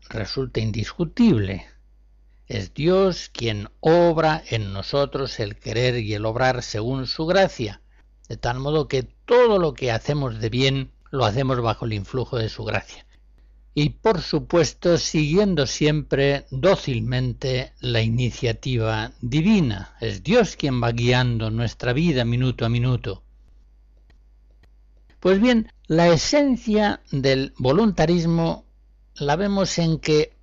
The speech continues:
pone la iniciativa de la vida espiritual en el hombre y no en Dios. El voluntarista, partiendo de, de sí mismo, de su propio leal saber y entender,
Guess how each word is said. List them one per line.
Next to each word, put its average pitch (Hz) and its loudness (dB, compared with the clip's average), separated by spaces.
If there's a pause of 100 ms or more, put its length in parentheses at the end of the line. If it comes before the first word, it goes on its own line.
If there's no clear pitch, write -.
pone 233 4
la 185 2
iniciativa 175 2
de 147 4
la 120 2
vida 151 2
espiritual 127 0
en 156 2
el 190 2
hombre 117 2 (500)
y 120 -6
no 120 0
en 151 2
Dios. - 0 (1300)
El 107 -6
voluntarista, 147 0 (180)
partiendo 143 0
de, 107 -2
de 104 -4
sí - 0
mismo, 165 0
de 123 -6
su 110 -10
propio 123 -4
leal 120 0
saber 123 -2
y 139 -2
entender, 202 2